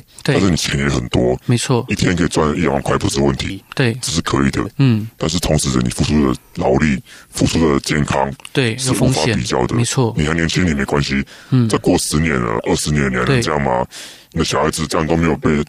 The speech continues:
Speaker 2: 正规的保护跟教育，
Speaker 1: 对。
Speaker 2: 长大后会怎么样？
Speaker 1: 是。
Speaker 2: 所以后来我就帮他跟社政单位还有一些妇女团体联-，
Speaker 1: 嗯。
Speaker 2: 联系接洽，
Speaker 1: 联系，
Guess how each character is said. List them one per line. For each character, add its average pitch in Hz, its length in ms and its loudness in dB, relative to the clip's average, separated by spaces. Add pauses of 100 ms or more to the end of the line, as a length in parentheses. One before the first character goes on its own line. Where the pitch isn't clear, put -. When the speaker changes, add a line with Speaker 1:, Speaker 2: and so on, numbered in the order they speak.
(120)
Speaker 2:
正 - 160 0
规 76 160 2
的 73 120 2
保 62 140 0
护 69 140 0
跟 71 160 0
教 67 260 0
育， 64 160 2 (140)
Speaker 1:
对。 117 320 2
Speaker 2:
长 98 140 -2
大 147 80 -2
后 147 80 2
会 139 180 2
怎 131 100 -6
么 - 120 -4
样？ 120 200 -2 (220)
Speaker 1:
是。 113 340 -2
Speaker 2:
所 143 160 0
以 139 40 0
后 151 120 2
来 143 80 2
我 123 80 0
就 - 100 -6
帮 - 140 0
他 65 300 0
跟 67 300 -2
社 - 240 0
政 73 160 0
单 69 220 -2
位 62 120 -2
还 64 80 -4
有 67 160 2
一 69 60 0
些 65 240 -2 (260)
妇 78 220 0
女 67 100 2
团 65 240 -4
体 57 260 -4 (120)
联-， 147 180 2
Speaker 1:
嗯。 113 160 0
Speaker 2:
联 131 160 -2
系 143 240 -4
接 127 180 0
洽， - 180 -4
Speaker 1:
联 117 140 0
系， 117 80 -8